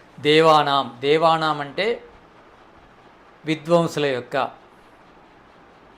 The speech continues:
సుమతి వాళ్ళ యొక్క మంచి బుద్ధి మాకు ఉండుగాక. వయం శ్యామ. దీని అర్థం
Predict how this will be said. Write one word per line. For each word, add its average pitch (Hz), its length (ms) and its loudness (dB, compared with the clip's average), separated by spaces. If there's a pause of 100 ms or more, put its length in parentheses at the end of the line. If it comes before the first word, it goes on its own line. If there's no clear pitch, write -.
(680)
సుమతి 170 540 -2 (2250)
వాళ్ళ 143 180 0 (100)
యొక్క 131 160 -6 (340)
మంచి 190 320 -8 (100)
బుద్ధి 135 340 -6 (2500)
మాకు 131 280 -6 (240)
ఉండుగాక. 123 480 -8 (840)
వయం 139 280 -2 (920)
శ్యామ. 113 500 -6 (1400)
దీని 120 260 -12
అర్థం 110 220 -16